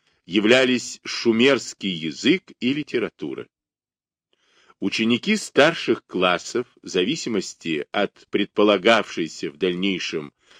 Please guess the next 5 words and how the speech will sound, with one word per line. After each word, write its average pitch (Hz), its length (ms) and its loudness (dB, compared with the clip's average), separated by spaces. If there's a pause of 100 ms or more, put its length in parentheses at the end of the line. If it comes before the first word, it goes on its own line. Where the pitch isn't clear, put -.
(120)
более 123 520 8
узкой 123 460 -2
специализации, 87 1120 -4 (840)
получали 180 840 6
грамматические, 120 1200 0